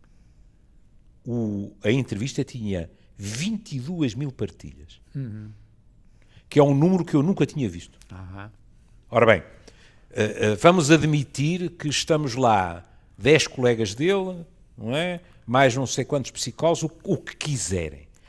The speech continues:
Speaker 1: Aquilo que significa é que vinte e duas mil pessoas viram o título, leram aquilo e uma resposta, duas respostas, três respostas,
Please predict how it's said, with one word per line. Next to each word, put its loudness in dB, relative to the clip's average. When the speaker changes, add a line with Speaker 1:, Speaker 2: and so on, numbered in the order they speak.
Speaker 1:
Aquilo 0
que -6
significa -4
é 2
que -8
vinte -6
e -6
duas -4
mil -6
pessoas -16
viram -4
o -4
título, -10
leram 6
aquilo -4
e -4
uma 6
resposta, -2
duas -2
respostas, -4
três -2
respostas, -8